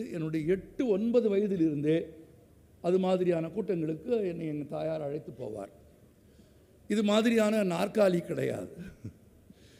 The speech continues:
இது மாதிரியான மின்விசிறிகள் கிடையாது, தாகத்திற்கு போய் தண்ணி குடிக்கிறதற்கு இடம், கழிப்பறைகள் என்று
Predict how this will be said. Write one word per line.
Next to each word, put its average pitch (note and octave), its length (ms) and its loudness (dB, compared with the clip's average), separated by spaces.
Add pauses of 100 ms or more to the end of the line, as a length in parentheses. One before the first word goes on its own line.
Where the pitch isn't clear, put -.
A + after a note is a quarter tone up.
(160)
இது F#3+ 140 2
மாதிரியான G#3+ 540 4
மின்விசிறிகள் G3+ 840 2
கிடையாது, B2+ 460 -4 (680)
தாகத்திற்கு G#3 560 4
போய் F#3+ 260 0
தண்ணி G#3 220 0
குடிக்கிறதற்கு D#3+ 560 -2
இடம், E3+ 220 0 (500)
கழிப்பறைகள் E3+ 640 2 (220)
என்று E3+ 320 2